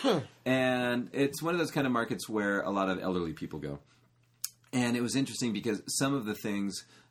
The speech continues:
that usually are stocked very well were kind of low or almost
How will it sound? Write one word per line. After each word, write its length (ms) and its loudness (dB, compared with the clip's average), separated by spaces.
that 440 0
usually 480 0
are 320 -2
stocked 400 -2
very 240 0
well 240 -6
were 140 -8
kind 320 -4
of 100 -6
low 240 -6
or 220 -4
almost 320 -8